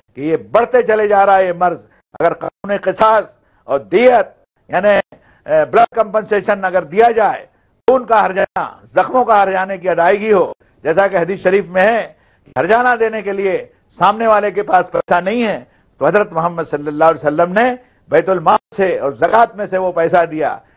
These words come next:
मतलब मेरा कहने का ये कि हर तरह पैसा जो है वो घूमता हुआ नजर आए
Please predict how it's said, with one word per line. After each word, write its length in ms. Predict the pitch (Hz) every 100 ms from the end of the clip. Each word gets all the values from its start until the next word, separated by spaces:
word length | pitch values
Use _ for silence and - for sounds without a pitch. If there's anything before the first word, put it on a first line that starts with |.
| _ 151
मतलब 260 | 202 247
मेरा 240 | 233 226 220
कहने 320 | 208 196 202
का 120 | 202
ये 400 | - 175 151 - _ _ -
कि 60 |
हर 200 | 151 226
तरह 280 | 233 208 208
पैसा 400 | 208 180 180 214
जो 180 | 208 196
है 300 | 190 160 - _ _
वो 160 | 175 220
घूमता 440 | 127 170 226 214
हुआ 220 | 233 220 214
नजर 280 | 196 196
आए 180 | 190 151